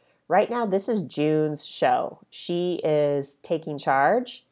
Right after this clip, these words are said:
and she is working against Gilead in any way she can, even with making a decision about the Marthas she chooses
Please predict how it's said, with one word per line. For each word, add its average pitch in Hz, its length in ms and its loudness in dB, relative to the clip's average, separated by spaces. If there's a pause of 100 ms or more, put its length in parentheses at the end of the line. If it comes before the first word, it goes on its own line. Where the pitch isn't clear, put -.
(500)
and 139 840 2
she 165 520 -2
is 139 600 2
working 147 520 -2
against 131 600 -4
Gilead 131 720 0
in 139 320 -2 (180)
any 190 240 2
way 156 160 4
she 151 180 -4
can, 147 580 -2 (140)
even 185 300 -2
with 160 200 -2
making 151 360 -4
a 143 60 -2
decision 147 600 -6
about 135 440 0
the 139 80 -4
Marthas 156 840 0
she 147 280 -4
chooses 131 840 -2